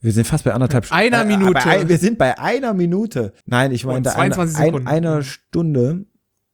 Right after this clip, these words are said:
Speaker 2: Ich
Speaker 1: Fast
Speaker 2: seh's auch,
Speaker 1: anderthalb
Speaker 2: ja.
Speaker 1: Stunden. Das ist ja schon, ist schön. Also ich hätte auch noch ein paar mehr. Ha-, hast du noch was, das du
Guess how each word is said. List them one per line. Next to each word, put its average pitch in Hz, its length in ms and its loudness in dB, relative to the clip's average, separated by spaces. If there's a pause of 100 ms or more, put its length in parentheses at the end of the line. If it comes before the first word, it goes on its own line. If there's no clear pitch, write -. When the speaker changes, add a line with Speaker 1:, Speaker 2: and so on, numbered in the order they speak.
Speaker 2:
Ich - 80 -14
Speaker 1:
Fast 143 120 -2
Speaker 2:
seh's 131 80 -6
auch, - 40 -6
Speaker 1:
anderthalb 135 360 -2
Speaker 2:
ja. 143 60 -10
Speaker 1:
Stunden. 110 300 -6
Das 123 160 -6
ist 123 140 -10
ja 120 100 -2
schon, 120 380 -6 (140)
ist - 200 0
schön. 202 400 0 (220)
Also 127 320 2
ich 131 180 -2
hätte 170 200 2
auch 160 80 4
noch 160 100 4
ein 143 80 0
paar 170 200 -4
mehr. 190 280 0
Ha-, 139 200 -2
hast 175 240 -2
du 190 60 4
noch 175 100 2
was, 170 160 2
das 160 120 -4
du 160 300 2